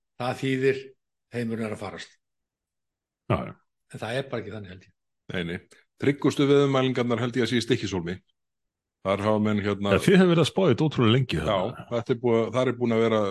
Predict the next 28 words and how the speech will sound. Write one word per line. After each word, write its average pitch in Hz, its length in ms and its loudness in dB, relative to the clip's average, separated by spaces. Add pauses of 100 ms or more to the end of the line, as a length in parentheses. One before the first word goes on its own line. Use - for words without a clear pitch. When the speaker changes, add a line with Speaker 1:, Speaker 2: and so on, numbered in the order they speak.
Speaker 3:
stabíll 113 540 0
mælir. 104 380 -2 (720)
Eh, 95 240 -4
ég 98 160 0
man 123 160 2
nú 123 100 4
ekki 101 160 0 (160)
hvenær, 101 400 0
eh, 55 320 -14 (180)
mælingar 98 460 0
he-, 107 100 -4
hefjast 98 680 -4
eða 92 140 -4
hófust, 95 400 -2
en, 85 220 -6
en, 85 200 -12 (140)
en 90 260 -10
þær 107 200 -2
eru 101 300 0
mjög, 98 360 0 (200)
mjög 104 440 2 (360)
góðar 87 320 -4 (680)
og, 90 260 2
og 92 160 -4
það 117 420 4
er 110 120 2
ekki 110 260 -6
merki 98 460 -6